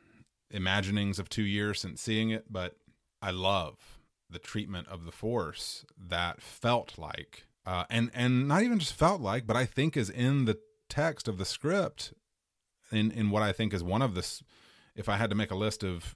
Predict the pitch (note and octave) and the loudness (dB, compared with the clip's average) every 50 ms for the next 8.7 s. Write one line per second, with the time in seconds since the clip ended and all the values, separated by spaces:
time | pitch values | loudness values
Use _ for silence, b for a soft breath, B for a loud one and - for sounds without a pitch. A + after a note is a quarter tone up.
0 | - _ _ - - A2 G#2+ - G2 G2+ G#2 G2 G2+ F#2+ F2+ E2+ D#2+ - - - | -16 _ _ -2 0 0 2 2 2 2 2 2 2 0 -2 -2 -6 -10 -6 -2
1 | A2 G#2+ G2 F#2+ D2+ - G#2+ G#2 G2+ F#2 F2 E2+ - - - A#2+ B2+ B2+ A2 G2 | 0 0 0 -2 -4 -4 -2 -2 0 -2 -2 -4 -6 -2 0 2 4 4 2 2
2 | F2+ F2 F#2+ G#2+ A#2 G#2 F2 F2+ F2 F2+ F2+ F2 F2 F2 F2 E2+ - - - b | 2 4 4 4 4 4 2 0 -2 0 0 0 0 -2 -4 -4 -6 -8 -8 b
3 | b b b b - G2 F#2+ F#2+ G2 G2+ F#2 - - A2+ G2 F#2 F2 F2+ F2 E2 | b b b b 0 2 4 4 4 2 2 0 0 0 0 0 -2 -2 -2 0
4 | E2 F2+ F#2+ G#2 G2 - - F2+ D#2+ F2+ F#2 F#2 F#2+ F#2 F2+ E2+ - - - - | 0 2 2 2 0 -2 -4 -6 -4 -2 -2 -2 -2 -2 -4 -4 -6 -10 -12 -14
5 | - - - - F2 E2 E2+ D#2+ D#2+ E2+ D#2+ - - G2 F2 F#2+ F#2+ G2+ G2 G2 | -20 -20 -16 -10 -6 -6 -4 -4 -6 -8 -10 -10 -8 -6 -4 0 0 0 0 0
6 | - - - - _ _ _ _ _ G2 F2 D#2+ D#2 - - - D#3 D#3+ - B2 | -2 -8 -18 -20 _ _ _ _ _ -8 -8 -8 -8 -8 -6 -4 -4 -2 -2 -4
7 | - - D#2 D2+ B1+ F#2 G2 - b b b b b b b b b b b b | -6 -6 -8 -10 -10 -12 -14 -18 b b b b b b b b b b b b
8 | b - A2+ A2+ A2 A2 G#2+ G#2 G#2 G2+ G2 F2+ F2 - | b -2 2 2 4 4 4 2 2 0 0 -2 -4 -8